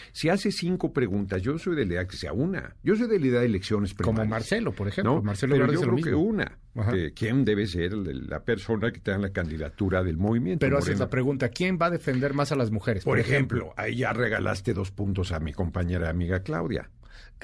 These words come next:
Speaker 2: A quien has dicho en algunos de tus videos, el presidente la ha cargado, ¿no? O sea, el presidente
Speaker 1: Mm.
Speaker 2: la ha ayudado, el presidente la ha llevado.
Speaker 1: Ujú.
Speaker 2: Es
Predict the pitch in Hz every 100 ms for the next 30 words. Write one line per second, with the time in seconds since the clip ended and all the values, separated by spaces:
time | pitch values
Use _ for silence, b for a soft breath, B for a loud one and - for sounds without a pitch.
0 | - 143 - 160 180 220 196 196 190 170
1 | 120 135 147 131 107 110 104 95 104 110
2 | 117 127 - - - - - 117 101 113
3 | 151 151 180 - 160 151 175 107 101 143
4 | 123 120 131 131 139 139 170 165 B 113
5 | 113 120 127 147 147 147 156 127 98 104
6 | 107 120 135 135 151 139 135 131 113 151
7 | 147 117 95 127 139 160